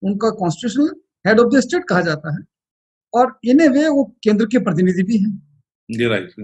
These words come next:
Speaker 1: केंद्र के प्रतिनिधि भी हैं और वो head of the state भी हैं। तो इसीलिए, अच्छा, अगर अपन वापस उस पे चलें, governors के पावर पे, तो governors के power हमारे यहाँ defined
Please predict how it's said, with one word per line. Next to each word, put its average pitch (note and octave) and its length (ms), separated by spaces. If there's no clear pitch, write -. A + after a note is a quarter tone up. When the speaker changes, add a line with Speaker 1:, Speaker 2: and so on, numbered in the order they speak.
Speaker 1:
केंद्र G3+ 180
के C4 120
प्रतिनिधि G3 460
भी C4 160
हैं D4+ 260
और C4+ 360
वो C4 260
head G#3 180
of G#3+ 80
the G3 100
state A#3 280
भी A#3 140
हैं। A3+ 220
तो B3+ 180
इसीलिए, D4 520
अच्छा, F#3 180
अगर A3 180
अपन B3+ 200
वापस B3 380
उस G3+ 120
पे C#4+ 80
चलें, G#3 280
governors G3 460
के C4+ 80
पावर E3 280
पे, E3 180
तो - 720
governors G#3+ 360
के D#4 100
power A#3+ 320
हमारे G#3+ 260
यहाँ A3+ 160
defined F#3+ 380